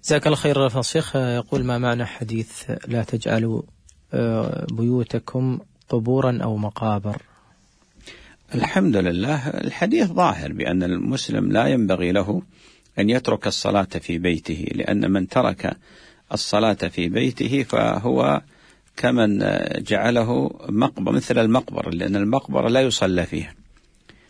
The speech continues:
Speaker 2: المقبرة يحرم الصلاة في المقابر، فالذي يترك الصلاة في البيت، آه، فإنه جعل بيته مثل المقبرة التي لا يصلى بها.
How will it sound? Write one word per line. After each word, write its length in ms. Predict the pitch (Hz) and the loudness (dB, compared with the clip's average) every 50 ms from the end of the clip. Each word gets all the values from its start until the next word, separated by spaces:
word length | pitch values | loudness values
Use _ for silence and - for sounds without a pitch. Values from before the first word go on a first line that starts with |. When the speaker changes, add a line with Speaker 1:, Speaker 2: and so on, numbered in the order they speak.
| _ - - | _ -10 -4
Speaker 2:
المقبرة 680 | 87 85 98 123 - - - 98 92 95 101 107 - - | 0 2 2 2 2 0 -2 0 0 2 2 0 2 2
يحرم 360 | 143 147 - 95 90 92 80 | 0 0 0 0 -2 -2 -2
الصلاة 400 | - - - - 110 110 127 127 | -2 -4 -4 -2 0 0 0 0
في 100 | 113 127 | 0 0
المقابر، 580 | 113 101 104 101 - - 90 78 78 - - - - _ _ _ - - - - - _ _ | 2 2 2 0 0 0 0 0 -2 -4 -8 -14 -16 _ _ _ -20 -20 -20 -20 -20 _ _
فالذي 360 | - - 107 104 107 101 107 117 | -2 0 2 2 2 2 2 2
يترك 320 | 120 - - 160 151 - | 0 0 0 -2 -2 -2
الصلاة 360 | 147 - - - 120 - 107 | -4 -4 -2 0 0 0 0
في 100 | - - | 0 0
البيت، 480 | 98 95 90 87 87 90 101 - - - - _ _ _ _ _ _ _ _ - | -2 -2 0 0 0 0 -2 -4 -8 -18 -20 _ _ _ _ _ _ _ _ -4
آه، 260 | - 87 82 80 80 | -2 0 0 0 -2
فإنه 680 | - - - - - 117 113 110 - 101 107 110 110 - - | -2 -2 -2 0 2 2 2 2 2 0 0 0 0 -2 -4
جعل 440 | - 120 127 131 110 98 98 95 90 | -4 0 0 0 2 2 0 0 0
بيته 440 | - 127 135 139 131 - 127 131 143 | 0 0 -2 -2 -2 -2 -4 -2 0
مثل 300 | 151 170 151 - - 113 | 0 -2 -2 0 0 -2
المقبرة 480 | 107 104 120 120 - - - 117 107 | 0 0 0 -2 -2 0 0 0 2
التي 260 | 104 101 101 98 - 98 | 2 2 0 0 -2 0
لا 120 | 92 87 | 0 0
يصلى 480 | 87 80 - - 85 85 - - - - | 0 0 -2 -4 -4 -4 -4 -6 -8 -8
بها. 120 | - - | -12 -18